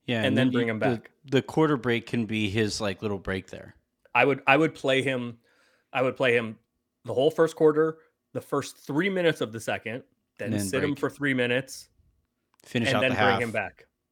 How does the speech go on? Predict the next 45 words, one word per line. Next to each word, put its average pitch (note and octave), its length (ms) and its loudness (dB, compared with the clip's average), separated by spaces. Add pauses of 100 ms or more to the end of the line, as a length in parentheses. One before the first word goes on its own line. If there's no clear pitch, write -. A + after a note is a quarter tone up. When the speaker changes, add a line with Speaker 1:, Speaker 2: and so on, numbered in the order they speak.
(320)
Speaker 2:
and B2+ 180 0
then A#2 160 0
do B2+ 140 -2
the B2 80 -2
same B2 280 2
thing A#2+ 200 -4
in A2+ 100 -4
the G#2 80 -10
third. F2+ 320 -6
Because C3 460 -4 (100)
Speaker 1:
Yeah. G#2+ 200 -10 (280)
Speaker 2:
if F3 140 2
Steph G#3+ 300 4
had A3+ 60 6
Speaker 1:
Slash B2 140 0
Speaker 2:
played, F3+ 360 6
Speaker 1:
fourth. - 120 -14 (240)
Slash A#2 260 -2
Speaker 2:
if D#3 100 2
Speaker 1:
fourth. A2 100 -10
Speaker 2:
Steph, F#3+ 260 6
if D#3+ 140 4
Steph G#3 180 6
had G#3 160 6
played D#3 480 2
the - 80 0
first D#3 320 -2
three D3 200 0
minutes D3+ 520 -2
of D#3 160 0
the E3 60 -6
first, F#3 400 -6
of C#3 120 -2
the D#3+ 60 -6
fourth E3+ 300 -2
quarter, G#3+ 420 -6 (560)
the C3+ 80 -8
Warriors B2 260 -2
win. A2+ 140 -14 (840)
Speaker 1:
Yeah, F#2+ 400 -2 (200)
I, C#3 160 -2
I, D#3 240 4
it's E3 180 2
just, F#3+ 220 2
it, E3+ 160 -8